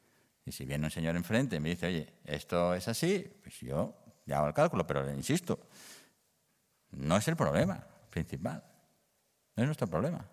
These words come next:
¿eh? Porque nosotros sabemos dónde está el problema. Y no es el problema, le insisto, ¿eh? En este caso, en la atención rural, y le pongo el ejemplo concreto, este ejemplo que le he puesto a Segovia, no parece que el problema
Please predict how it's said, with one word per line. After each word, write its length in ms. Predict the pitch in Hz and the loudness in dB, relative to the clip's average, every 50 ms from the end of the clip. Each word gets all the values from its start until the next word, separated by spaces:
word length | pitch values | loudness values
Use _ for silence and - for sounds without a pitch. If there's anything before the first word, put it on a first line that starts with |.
| - _ - | -20 _ -6
¿eh? 160 | - - - - - - - - - - - - - | -4 -4 -4 -4 -8 -16 -20 -20 -20 -20 -20 -12 -4
Porque 220 | - 78 78 76 | -2 0 0 0
nosotros 260 | 67 - 80 78 135 135 | 0 0 0 -2 0 4
sabemos 420 | - 151 120 110 110 98 85 - - - - - | 6 6 8 8 8 6 4 2 -2 -12 -12 -4
dónde 220 | - 80 80 73 76 | 0 2 2 2 0
está 160 | - - 71 | 0 0 0
el 80 | 64 58 | 0 0
problema. 400 | - - 71 98 156 190 139 - - - - - _ _ _ _ _ _ _ _ _ _ _ _ _ - - _ _ - | -2 2 6 6 6 6 4 0 -10 -20 -20 -20 _ _ _ _ _ _ _ _ _ _ _ _ _ -20 -20 _ _ -2
Y 100 | - 80 73 | 0 2 2
no 180 | 67 65 67 | 2 0 0
es 120 | 69 - - | -2 2 2
el 120 | - 139 | 2 2
problema, 440 | 139 113 76 80 85 95 110 - - - 76 | 4 4 4 6 6 4 4 2 -2 -8 -4
le 80 | 76 71 | -2 -2
insisto, 560 | 67 - - - 113 113 - - - - - - - _ _ _ _ _ - - - - _ _ _ _ _ - - | -2 -2 2 4 4 4 4 0 -8 -12 -12 -12 -20 _ _ _ _ _ -20 -20 -20 -20 _ _ _ _ _ -20 -16
¿eh? 280 | - - - 67 - 98 - _ _ _ _ _ _ _ _ - | -12 -10 -10 -10 -10 -12 -14 _ _ _ _ _ _ _ _ -8
En 140 | 69 69 76 | -2 -2 0
este 200 | - - 117 110 | 2 2 2 8
caso, 480 | - 98 131 139 - - 76 78 78 - - | 10 10 10 10 8 4 2 2 2 0 -2
en 60 | 73 | -2
la 80 | 73 67 | -2 -2
atención 360 | - 71 69 69 87 95 107 | -2 -2 -2 4 6 6 6
rural, 440 | 107 90 87 113 117 110 - - - - - - - - - | 6 4 2 2 0 -2 -6 -8 -12 -16 -16 -14 -14 -14 -12
y 100 | 117 117 | -12 -10
le 140 | - - 62 | -8 -10 -8
pongo 280 | - - 80 80 85 82 | -2 2 4 4 4 4
el 60 | 78 | 4
ejemplo 320 | 78 - 80 80 78 78 | 0 -2 -2 -4 -2 -2
concreto, 460 | 76 76 73 76 78 78 76 80 78 73 | -2 -4 -4 -4 -4 -6 -6 -6 -8 -8
este 320 | 76 - - 73 73 73 | -10 -12 -12 -10 -10 -10
ejemplo 320 | 71 - 78 76 76 78 | -10 -10 -10 -10 -8 -6
que 60 | 76 76 | -6 -6
le 80 | 76 | -8
he 20 | 73 | -8
puesto 160 | 76 - 85 | -10 -10 -6
a 40 | 85 | -4
Segovia, 280 | 87 78 76 87 117 - - - - - - - - - - _ | 0 0 2 2 0 -2 -6 -16 -18 -18 -18 -18 -18 -20 -16 _
no 300 | - 78 80 87 98 - | -2 2 6 6 6 8
parece 400 | - 135 90 82 92 - - 139 | 10 8 8 8 4 2 2 2
que 60 | - 82 | 2 2
el 100 | 71 65 | 0 0
problema 520 | 67 65 65 73 95 104 92 82 71 | -2 0 6 6 8 8 8 4 2